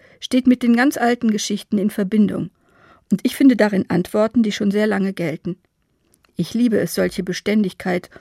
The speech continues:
und Orientierung in der Bibel und in anderen Büchern zu finden.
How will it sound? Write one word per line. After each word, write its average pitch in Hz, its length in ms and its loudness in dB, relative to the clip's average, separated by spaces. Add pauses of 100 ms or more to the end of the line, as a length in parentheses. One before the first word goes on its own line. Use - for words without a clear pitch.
(140)
und 185 160 -2
Orientierung 196 680 0
in 175 120 0
der 170 120 -2
Bibel 185 340 -2
und 196 140 -2
in 220 100 0
anderen 233 380 4
Büchern 180 320 -4
zu - 140 -10
finden. 165 440 -4